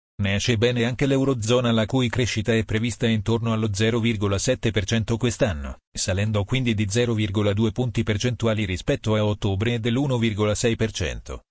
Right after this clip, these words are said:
mentre il prossimo anno la crescita dovrebbe salire dell'uno virgola sei per cento. Stabile la Francia con il pil allo zero virgola sette per quest'anno e all'uno virgola sei per il duemilaventiquattro,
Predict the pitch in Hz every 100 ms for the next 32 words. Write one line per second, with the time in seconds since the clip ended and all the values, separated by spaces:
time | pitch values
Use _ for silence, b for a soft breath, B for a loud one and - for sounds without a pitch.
0 | - 113 117 110 110 101 110 113 123 123
1 | 135 131 135 - 131 - 117 104 101 113
2 | 104 104 117 123 113 101 107 113 101 107
3 | 104 98 95 117 113 123 - 78 65 -
4 | 64 _ _ _ - - 127 120 117 104
5 | 101 131 135 - 110 101 98 92 - 113
6 | 107 110 98 110 117 113 107 101 98 -
7 | 127 - 113 117 104 113 - 127 120 120
8 | 117 131 127 113 110 113 110 - 117 123
9 | 123 120 123 127 131 117 123 110 101 73
10 | 64 - -